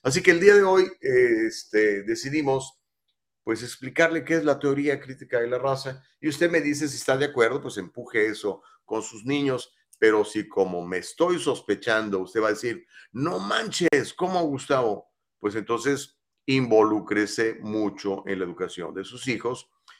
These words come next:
y déjele saber a estas maestras y maestros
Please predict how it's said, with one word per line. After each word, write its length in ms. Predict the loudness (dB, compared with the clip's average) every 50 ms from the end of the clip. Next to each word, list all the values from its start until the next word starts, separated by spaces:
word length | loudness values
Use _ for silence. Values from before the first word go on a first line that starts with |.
| _ _ -2
y 80 | 0
déjele 340 | 2 2 2 2 0 -2 -2
saber 460 | 0 0 0 2 4 6 6 8 8
a 100 | 6 6
estas 420 | 4 2 0 0 -2 -2 -2 -4 -6
maestras 680 | -4 -2 0 0 -2 -2 -2 -2 -2 -2 -2 -4 -10
y 40 | -10
maestros 800 | -8 -6 -4 -4 -4 -6 -6 -6 -4 -4 -4 -4 -8 -14 _